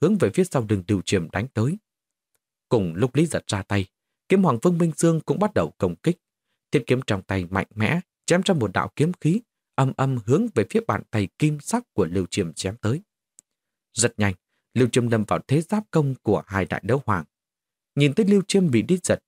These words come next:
cùng Vương Minh Dương giáp công, những người ở phía dưới lập tức khẩn trương nhìn lên. Ai nấy đều nhìn chăm chăm lên bầu trời, chỉ sợ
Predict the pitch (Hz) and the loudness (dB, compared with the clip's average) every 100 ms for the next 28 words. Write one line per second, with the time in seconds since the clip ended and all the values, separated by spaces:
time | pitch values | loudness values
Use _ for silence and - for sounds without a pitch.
0 | _ 104 90 78 107 95 98 87 95 - | _ -2 -2 -2 -2 -2 -4 -2 -4 -4
1 | 160 - 127 113 _ _ _ _ - 160 | -8 -2 -2 -2 _ _ _ _ -2 0
2 | 151 101 104 - 170 147 185 233 147 220 | 2 2 0 0 0 2 2 0 -2 0
3 | 247 247 _ - 80 69 107 92 87 - | -2 -4 _ -2 -2 -2 -2 -2 -4 -2
4 | 104 104 _ _ _ _ _ _ 101 87 | -2 -2 _ _ _ _ _ _ -2 0
5 | 95 147 208 _ 135 135 131 120 - 135 | 0 -2 -2 _ 0 2 2 -2 -2 -2
6 | 120 - 127 143 185 107 80 95 80 - | -2 -2 -2 0 0 0 -2 -2 -2 -6
7 | _ _ _ - 127 - 110 | _ _ _ 0 2 2 0